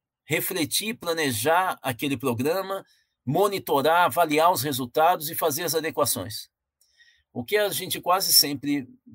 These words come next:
tem no Brasil, na visão autoritária de gestão pública do Brasil,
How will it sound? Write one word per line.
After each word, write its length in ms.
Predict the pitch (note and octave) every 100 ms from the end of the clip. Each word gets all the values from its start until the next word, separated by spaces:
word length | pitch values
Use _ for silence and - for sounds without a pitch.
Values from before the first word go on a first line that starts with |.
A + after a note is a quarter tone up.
| -
tem 180 | D3+
no 100 | C#3+
Brasil, 520 | B2+ C3 B2 C#3 F3+ F3
na 120 | C#3
visão 260 | B2 C#3+
autoritária 680 | C3+ B2 C#3 A#2+ C#3+ D3+ C#3
de 60 | A#2+
gestão 400 | A2 A#2 - A#2+
pública 360 | A2+ B2 A#2+ A#2+
do 100 | B2
Brasil, 460 | D3 C#3 C#3+ G3+